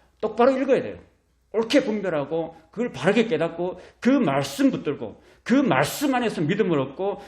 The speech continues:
그 믿음을 가지고 여러분이 천국에 갈 수 있기 때문이에요. 사 절입니다. 아, 이 사 절은 마태복음 십육 장에 있는 사 절인데,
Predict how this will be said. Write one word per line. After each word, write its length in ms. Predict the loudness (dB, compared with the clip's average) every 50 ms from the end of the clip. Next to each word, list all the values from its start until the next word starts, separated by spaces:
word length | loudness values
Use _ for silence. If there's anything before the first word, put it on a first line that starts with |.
| -20 -14 _
그 100 | 2 2
믿음을 580 | 4 4 4 4 4 4 4 4 4 4 2 2
가지고 540 | 0 0 -2 -2 -4 -4 -4 -4 -4 -6 -12 -8 -4
여러분이 440 | -2 -2 -2 -2 -4 -6 -8 -8 -10
천국에 340 | -10 -10 -10 -10 -10 -10
갈 140 | -8 -8 -10
수 160 | -12 -12 -16 -18 -18 _ -16
있기 260 | -12 -12 -12 -10 -8
때문이에요. 500 | -6 -4 -4 -4 -4 -4 -8 -10 -12 -14 -18 -20 _ _ _ _ _ _ _ _ _ _ _ _ _ _ _ _ _ _ _ _ _ _ _ _ _ _ _ _ _ _ _ _ _ _ _ _ _ _ _ _ _ -20 -20 -20 -20 _ _
사 240 | _ -8 -6 -4 -2
절입니다. 580 | 0 0 0 0 0 -2 -4 -6 -6 -8 -8 -12 -16 -20 _ _ _ _ -20 -20 _ _ _ _ _ _ _ _ _ _
아, 140 | -14 -12 -4
이 120 | -2 -2
사 220 | 0 0 0 0 0
절은 560 | 2 2 2 2 2 2 0 -2 -4 -8 -12 -16 -20 _ _ _ _ _ -10
마태복음 500 | -8 -8 -6 -6 -4 -4 -2 -2 -2 -2
십육 400 | -4 -4 -4 -2 -2 -4 -2 -2
장에 240 | 0 2 2 2
있는 500 | 2 2 0 0 0 -2 -2 -4 -6 -10 -18 _
사 200 | _ -12 -10 -8
절인데, 640 | -6 -6 -6 -6 -8 -8 -8 -8 -8 -8 -10 -12